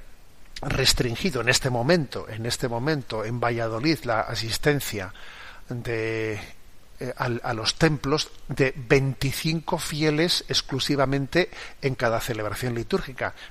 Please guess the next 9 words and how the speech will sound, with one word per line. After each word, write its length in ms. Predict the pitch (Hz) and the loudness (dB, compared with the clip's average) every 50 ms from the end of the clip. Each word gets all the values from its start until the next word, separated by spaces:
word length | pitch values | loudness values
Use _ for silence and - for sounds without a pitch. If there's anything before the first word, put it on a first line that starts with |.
| - - - - | -16 -12 -6 -4
¿Pero 260 | 139 117 110 107 - | -2 -2 -2 -4 -4
qué 140 | - - 120 | -4 -2 0
es 160 | 113 - - | 2 2 4
eso? 320 | 170 180 - - - - - - - - | 4 4 2 2 0 -2 -8 -10 -4 -2
Y 100 | 147 131 | -2 0
qué 160 | - - 156 | 2 2 2
ridículo 640 | 139 - 135 131 120 135 143 135 - - 131 123 139 | 2 2 2 0 0 0 -2 -2 -2 -2 0 0 2
es 120 | - - | 2 2
que 200 | - 135 127 110 | 2 0 -2 -2